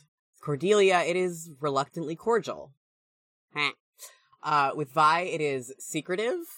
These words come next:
And with Galador, it is romantic, of course. The questions asked of me are, "Why are you here?" Because somebody has to be.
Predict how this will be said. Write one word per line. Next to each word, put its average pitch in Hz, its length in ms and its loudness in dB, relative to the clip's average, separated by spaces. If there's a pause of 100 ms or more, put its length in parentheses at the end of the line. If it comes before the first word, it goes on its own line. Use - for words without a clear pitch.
(1120)
And 180 120 -8
with 202 140 -8
Galador, 190 440 2
it 165 60 0
is 147 320 -4
romantic, 113 560 -8
of - 80 -20
course. - 480 -20 (1200)
The - 80 -18
questions 190 640 0
asked 185 380 2
of 175 200 -4
me 143 240 -6
are, 110 460 -4 (160)
"Why 131 240 2
are 185 80 0
you 190 160 -4
here?" 185 500 -8 (220)
Because 123 240 -16
somebody 110 340 -10
has 98 300 -6
to - 100 -20
be. - 320 -18